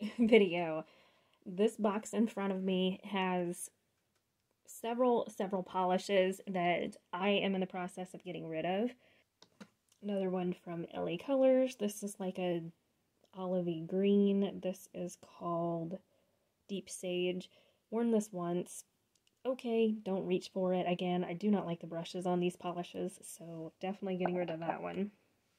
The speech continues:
Another O P I polish. I got this from T J Maxx. This is Ring Bearer, and it is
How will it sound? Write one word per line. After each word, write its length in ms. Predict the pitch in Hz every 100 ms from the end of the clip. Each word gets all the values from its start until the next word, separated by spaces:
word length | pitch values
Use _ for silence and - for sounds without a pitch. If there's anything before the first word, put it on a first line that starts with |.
| _ _ _ _ - - _ _ _ _
Another 360 | 202 196 180 175
O 80 | 180
P 200 | 170 175
I 140 | 175 208
polish. 500 | 208 196 190 185 185
I 120 | - 180
got 280 | 180 175
this 320 | - 170 180 - - -
from 400 | 175 165 160 170 _ _ -
T 200 | - 247
J 220 | 247 208
Maxx. 560 | 170 156 170 196 - -
This 340 | 185 190 190 - -
is 680 | 185 175 170 170 170 - - _ _ _ _ _ -
Ring 460 | 185 185 180 196 -
Bearer, 640 | 196 190 185 185 196 226 233 - _ _ -
and 140 | 196
it 220 | 196 208 -
is 300 | 208 208 -